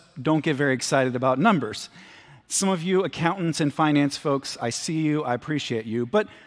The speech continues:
most of us don't get that excited about Numbers, but it's a great book of the Bible, actually. It's an important part of the story. The second thing that's surprising about this glimmer of grace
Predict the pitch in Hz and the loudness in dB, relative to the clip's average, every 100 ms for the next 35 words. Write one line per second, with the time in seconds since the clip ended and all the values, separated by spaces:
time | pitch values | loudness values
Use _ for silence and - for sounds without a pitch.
0 | _ - 214 320 330 233 151 139 139 - | _ 4 6 6 6 2 2 2 2 0
1 | 156 185 190 - 180 160 139 120 147 131 | -2 0 0 0 0 2 2 0 0 2
2 | 123 123 143 240 262 175 - 254 254 254 | 2 0 2 6 6 4 0 0 0 4
3 | 285 285 285 247 190 233 240 139 117 - | 4 4 0 0 4 4 4 2 -2 -6
4 | 110 107 151 190 214 185 160 226 151 131 | -12 -10 -8 -4 -2 -2 0 -2 0 -2
5 | - - - - - 202 175 156 143 127 | -4 -20 -20 -10 2 2 4 2 2 0
6 | - _ _ - 165 - 311 170 110 - | -16 _ _ -6 -4 -2 0 0 -2 -12
7 | - - 180 320 302 262 254 220 190 - | -14 -6 -2 0 0 0 2 2 0 -4
8 | - 196 196 180 170 139 139 - 139 135 | 0 4 4 4 2 4 2 2 -4 -2
9 | 123 139 139 139 113 107 123 131 101 107 | -2 2 2 0 -4 -6 -2 -2 -2 -6
10 | - - | -8 -10